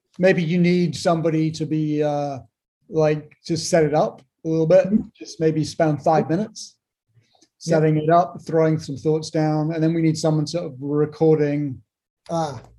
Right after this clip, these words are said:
Speaker 2: that's our big trouble. <laughs> But we'll
Speaker 1: Yeah.
Speaker 2: try.
Speaker 1: Yeah.
Speaker 2: Yeah, it sounds
Speaker 1: No,
Speaker 2: brilliant.
Speaker 1: what, you know what I love? I'm, I, I'm sure you've, these, have you seen these meeting visualizers?
Speaker 2: No.
Speaker 1: Yeah,
Speaker 2: Oh,
Speaker 1: actually
Speaker 2: yeah, yeah, yeah. Yes, yeah, yeah,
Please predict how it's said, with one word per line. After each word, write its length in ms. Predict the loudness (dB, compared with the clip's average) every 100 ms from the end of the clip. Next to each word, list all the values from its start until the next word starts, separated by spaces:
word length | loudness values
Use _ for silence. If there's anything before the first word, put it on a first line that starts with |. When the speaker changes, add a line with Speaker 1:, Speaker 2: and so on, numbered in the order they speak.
| _ _
Speaker 2:
that's 220 | -12 -10 -10
our 140 | -8
big 280 | -6 -6 -8
trouble. 460 | -10 -10 -12 -18 -14
<laughs> 40 |
But 340 | -12 -10 -8 0
we'll 200 | 2 2
Speaker 1:
Yeah. 140 | 0
Speaker 2:
try. 160 | -4 -8 -18 -20 _ -20 _ _ _ _ -10
Speaker 1:
Yeah. 300 | -6 -6 -8 -18 _ _ _ _ -20 -20 _ _ _ _ _ _ _
Speaker 2:
Yeah, 100 | 0
it 80 | 2
sounds 200 | 0 0 8
Speaker 1:
No, 80 |
Speaker 2:
brilliant. 340 | 10 10 8 6
Speaker 1:
what, 240 | 4 4 2
you 80 |
know 120 | 6 8
what 180 | 8
I 20 | 8
love? 260 | 6 4
I'm, 140 | 2 0
I, 180 | -6 -8 _ -6
I'm 260 | -4 -2
sure 220 | 0 0
you've, 480 | 2 0 -6 -10 -8
these, 200 | -4 -4
have 380 | -6 -10 -10 -4
you 60 | -2
seen 240 | 0 0
these 180 | 0 0
meeting 440 | 0 0 0 0
visualizers? 760 | 0 0 2 2 0 -4 -8 -14 _ _ _ _ _ _ _ _ _ _ _
Speaker 2:
No. 420 | 2 2 2 -2 4
Speaker 1:
Yeah, 80 |
Speaker 2:
Oh, 120 | 6 6
Speaker 1:
actually 140 | 6
Speaker 2:
yeah, 140 | 4 2
yeah, 100 | 0 0
yeah. 200 | -2 -6 -16 -16
Yes, 540 | 2 6 6 4 -4 -6
yeah, 300 | 2 4 4
yeah, 280 | 4 2